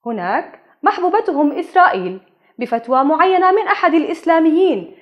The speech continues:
سيوجهون أسلحتهم إلى إسرائيل، لكن ما لا أفهمه حقا هو إصرار المحلل السياسي هنا على ذكر العلاقة الحبية السادومازوشية كما يبدو بين الإسلاميين وإسرائيل،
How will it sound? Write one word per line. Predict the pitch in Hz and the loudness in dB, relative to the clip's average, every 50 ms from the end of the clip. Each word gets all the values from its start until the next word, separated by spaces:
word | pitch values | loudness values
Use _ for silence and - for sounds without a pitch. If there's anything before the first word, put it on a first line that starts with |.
| _ _ | _ _
سيوجهون | _ - 349 359 359 320 262 254 269 247 202 190 220 214 202 269 294 262 | _ 2 4 4 4 2 2 0 0 -2 -2 -6 -8 -6 -4 -4 -4 -4
أسلحتهم | 208 170 - - - - - 196 - - 196 196 202 190 226 254 - | -4 -8 -10 -12 -12 -10 -12 -10 -8 -8 -8 -6 -6 -6 -6 -6 -4
إلى | 262 285 311 320 - | -2 0 0 2 0
إسرائيل، | 349 - - 392 381 - 403 392 349 226 190 - - - _ _ _ _ _ _ _ - | 0 -2 0 2 2 4 4 2 2 0 -4 -8 -16 -20 _ _ _ _ _ _ _ -2
لكن | 381 392 - 349 247 | 0 0 0 -2 -2
ما | 220 233 262 | -2 -2 -2
لا | 269 233 - | -2 -2 -4
أفهمه | 233 - - - 277 277 262 208 277 302 | -6 -8 -8 -6 -4 -4 -4 -4 -6 -4
حقا | - - - - - - 170 180 175 175 - _ _ _ _ _ _ - | -4 -4 -4 -4 -6 -14 -14 -14 -14 -16 -20 _ _ _ _ _ _ 2
هو | 381 415 | 4 4
إصرار | 339 - - - - 370 370 381 330 | 4 2 0 -2 2 2 2 2 2
المحلل | 320 277 226 170 - - 226 226 233 247 | -2 -4 -8 -12 -10 -8 -8 -6 -8 -10
السياسي | - - - 302 294 294 294 - 359 349 311 | -10 -6 -2 0 0 0 0 -2 0 0 0
هنا | 262 262 339 277 190 160 - - - _ _ _ - | 0 0 -2 -2 -4 -6 -8 -14 -20 _ _ _ -4
على | 202 208 302 | -2 -2 -2
ذكر | 196 240 254 - - | -2 -6 -6 -6 -4
العلاقة | 285 277 247 233 262 294 349 370 359 330 - - | -4 -2 0 0 2 2 2 0 0 -4 -8 -8
الحبية | 233 196 190 - 240 196 180 202 320 302 254 190 160 - - - - - _ - | -8 -10 -8 -8 -10 -8 -4 -2 0 0 0 -2 -6 -10 -16 -20 -20 -20 _ -16
السادومازوشية | 247 - _ _ - 294 294 277 262 269 294 294 277 269 302 330 330 240 285 339 359 339 - 440 440 392 208 | -16 -16 _ _ -2 0 0 0 0 0 0 0 0 2 2 2 2 0 0 -4 -4 -2 2 2 4 4 2
كما | 180 - 214 208 196 196 | 0 -4 -6 -6 -2 -2
يبدو | 247 262 214 175 175 160 156 - _ _ _ - | -2 -2 -2 -4 -12 -14 -16 -18 _ _ _ -14
بين | 170 175 196 202 | -10 -8 -8 -8
الإسلاميين | 185 202 - - - 330 320 320 320 311 359 403 453 494 480 - - _ _ _ _ _ _ _ - | -8 -8 -6 -2 0 2 2 2 2 2 2 0 0 -2 -6 -10 -16 _ _ _ _ _ _ _ -8
وإسرائيل، | - - - - - 427 392 403 466 466 415 | -6 -6 -4 0 4 4 6 6 6 4 4